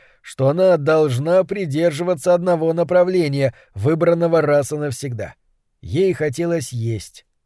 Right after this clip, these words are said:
но большую часть времени этого не осознавала. Все свое внимание она сосредоточила на одном: идти по прямой. Отклонение вправо или влево — могло привести к тому, что ночь она могла встретить в этом болоте.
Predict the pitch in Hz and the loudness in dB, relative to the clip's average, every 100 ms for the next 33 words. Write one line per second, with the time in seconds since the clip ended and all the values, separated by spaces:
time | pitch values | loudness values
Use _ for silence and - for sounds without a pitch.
0 | _ 110 131 170 143 - 143 147 139 - | _ -6 -2 -2 -2 -4 -4 -2 -4 -4
1 | 127 180 156 135 123 - _ _ - 190 | -4 -2 -2 -2 -4 -8 _ _ -8 0
2 | 180 170 165 185 175 139 165 160 160 156 | 4 4 2 -2 -2 -2 -6 -4 -4 -2
3 | 147 104 _ _ _ _ _ - 117 147 | -4 -6 _ _ _ _ _ -10 -8 -2
4 | 139 135 139 160 175 156 139 143 143 127 | 0 2 0 0 0 0 0 0 0 0
5 | 160 139 156 151 175 175 165 165 160 160 | -2 -2 -2 0 0 -2 0 0 0 0
6 | 156 139 131 104 - _ _ _ _ 131 | 0 0 -4 -4 -12 _ _ _ _ -2
7 | 123 - - 180 170 139 143 139 135 120 | -2 -6 -8 -8 -4 -6 -4 -4 -4 -4
8 | 104 92 - _ _ _ - 120 - 147 | -6 -10 -14 _ _ _ -4 -4 0 0
9 | 156 180 165 147 131 - 123 160 151 139 | 2 0 0 0 -2 0 4 4 4 2
10 | 123 107 120 180 180 - _ _ 117 143 | 2 0 0 2 2 0 _ _ -2 2
11 | 180 202 175 175 165 - 180 - 156 190 | 4 4 4 0 0 -2 -4 0 0 0
12 | 180 - 160 143 147 196 190 170 165 170 | -4 -2 0 2 0 -2 0 -2 0 0
13 | 156 156 139 147 170 - 156 143 135 185 | 0 0 2 2 2 0 -4 -4 -4 -6
14 | 147 139 156 156 160 131 147 - | -2 -2 -2 -2 0 0 -4 -6